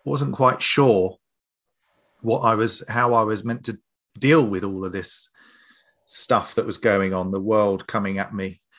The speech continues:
Um, I remember, uh, you talk about being, being on your own by choice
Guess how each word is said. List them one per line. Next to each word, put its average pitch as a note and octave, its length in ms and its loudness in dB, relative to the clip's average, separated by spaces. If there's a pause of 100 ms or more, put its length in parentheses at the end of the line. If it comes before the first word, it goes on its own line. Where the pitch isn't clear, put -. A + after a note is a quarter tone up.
(160)
Um, A2 380 -2
I C3 140 6
remember, C#3 680 6 (480)
uh, A#2 220 2
you A#2+ 80 0
talk C3+ 180 0
about A#2+ 220 -2
being, B2 680 -4 (160)
being C#3+ 200 2
on C3+ 140 2
your B2 140 4
own B2 160 2
by B2+ 200 0
choice - 680 -4